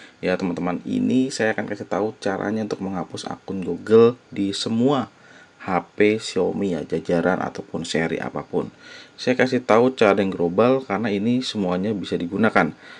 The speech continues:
Masih yang pakai M U I bisa, yang pakai sudah Hyper O S juga bisa, teman-teman. Nah, caranya begini, untuk menghapus akun Google yang ada di H P Xiaomi, ya, apapun itu, teman-teman di sini bisa masuk ke bagian setelan di H P Xiaomi-nya.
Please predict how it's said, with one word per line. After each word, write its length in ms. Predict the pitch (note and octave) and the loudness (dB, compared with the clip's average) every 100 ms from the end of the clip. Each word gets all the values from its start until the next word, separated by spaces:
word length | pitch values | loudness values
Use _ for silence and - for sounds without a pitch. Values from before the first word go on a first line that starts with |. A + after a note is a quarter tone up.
| - _ | -20 _
Masih 400 | E2 E2 - E2+ | -2 -2 -2 -2
yang 80 | E2 | -2
pakai 480 | - - - - E2+ | -2 -8 -2 -2 0
M 160 | E2+ - | -2 -2
U 20 | |
I 240 | F2 F#2+ D#2+ | 0 0 -2
bisa, 560 | - - - G#2 C3 | -8 -8 -2 -2 -2
yang 240 | - E2+ D#2+ | -6 -6 -4
pakai 320 | E2+ - - | -6 -6 -6
sudah 240 | - F2 | -6 -6
Hyper 280 | F2 D2 - - | -4 -4 -2 -4
O 60 | |
S 320 | - B2 - - | -2 -4 -6 -8
juga 480 | F#2 E2 E2+ D2 | -8 -6 -4 -4
bisa, 560 | - - G2+ - F2 A#1 | -4 -2 -2 0 -2 -2
teman-teman. 400 | E2+ E2 - - - - - - | -4 -6 -6 -8 -12 -20 -16 -2
Nah, 80 | G#2 | 4
caranya 320 | A2+ D3+ C#3+ | 8 8 6
begini, 320 | G#2+ G2+ E2+ E2+ | 0 0 0 -6
untuk 240 | - A2+ | -4 -2
menghapus 480 | C3+ C3 A2 A2 A2+ | 2 2 4 2 2
akun 320 | F#2+ - G2 | -2 -2 -4
Google 320 | G2+ A#2+ F#2 F2 | -4 0 2 2
yang 160 | - | 0
ada 80 | E2 | -2
di 160 | F2 F2 | -2 -4
H 80 | F2 | -2
P 80 | D#2+ | -4
Xiaomi, 640 | D#2 - A2+ A#2 E2+ E2 | -2 2 2 2 0 -6
ya, 320 | - D2+ - - | -8 -8 -8 -12
apapun 480 | - C#2+ - F2 | -8 -8 -4 -4
itu, 320 | D#2+ - A#2 - - - - - _ | -2 2 0 0 -16 -20 -20 -20 _
teman-teman 400 | - B2 C#3 E3+ | 0 4 4 4
di 80 | D3+ | 2
sini 240 | C#3+ E3 | 0 0
bisa 320 | C3 A2+ C3 C3+ | 0 0 2 4
masuk 400 | B2 A#2 C3 A#2+ | 2 0 -2 0
ke 80 | |
bagian 400 | G#2 F2+ F2+ F2+ | 2 0 0 -2
setelan 560 | F2+ - F#2+ D#2 D#2 G#2 | -4 -2 -2 -2 -4 -6
di 160 | - E2+ | -8 -8
H 160 | F2 E2+ | -10 -8
P 160 | - E2 | -8 -2
Xiaomi-nya. 560 | E2 D#2+ E2 F2+ D3 | -2 -2 -4 -4 -6